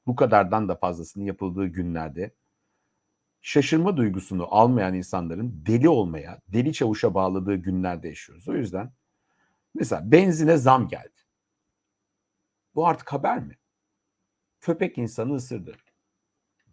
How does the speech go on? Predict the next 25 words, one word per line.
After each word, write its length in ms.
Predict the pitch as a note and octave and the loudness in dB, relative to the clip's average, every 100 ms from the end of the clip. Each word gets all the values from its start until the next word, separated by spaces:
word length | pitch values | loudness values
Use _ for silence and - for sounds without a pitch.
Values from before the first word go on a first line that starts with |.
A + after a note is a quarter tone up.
| _ _ _ | _ _ _
Bize 200 | F#2 E2+ | -12 -8
gazetecilik 500 | E2 G2+ G2 F#2 F#2 | -4 -4 -4 -6 -6
okullarında 400 | F2+ - F#2 G2 | -8 -4 -4 -2
öğretirlerdi. 560 | G#2 E2 - C#2+ B1 - _ _ _ - _ | -2 -4 -10 -16 -18 -20 _ _ _ -20 _
Köpek 320 | - D3+ B3 D3 | 0 2 2 0
insanı 300 | C3 C#3+ B2 | 2 2 2
ısırınca 500 | A2 B2 B2+ A#2+ G2+ | 0 0 2 2 2
haber 300 | G2 G2+ F#2 | 4 4 4
değil. 260 | A2 - _ _ - | 0 -2 _ _ -4
Ne 160 | F3+ | -2
inse 260 | F#3 G#2+ G2 | 0 -2 -4
haber? 340 | G2 F#2+ C#3+ - _ - | -4 -4 -6 -10 _ -14
İnsan 460 | E2 D#2 - E3+ D#3 | -14 -4 4 4 4
köpeği 320 | B2 A2 F#2 | 0 0 -4
ısırınca 480 | - F2 E2 - D2+ | -4 -8 -8 -10 -12
haber. 240 | - - _ _ | -14 -20 _ _
Hmm, 340 | G#2+ G#2 E2 C2+ _ _ _ - | -10 -8 -10 -14 _ _ _ -4
evet. 460 | G2+ E2 - - _ _ _ _ _ _ G#2 | -4 -4 -10 -20 _ _ _ _ _ _ 6
Yani 380 | D3 D3 F2 - _ _ _ _ _ _ | 8 8 4 -8 _ _ _ _ _ _
motorine 580 | A2+ D#3 G3 G#3 F#3+ G3+ | 4 6 8 8 8 6
zam 240 | F3 F#3 | 6 8
geldi. 260 | D3 G2+ D2+ | 8 6 4
Haber 320 | B2 E3+ C4+ | 0 4 4
mi? 200 | C4 - _ _ _ _ - | 2 -6 _ _ _ _ -20
No, 240 | F#2 C3+ | -10 -8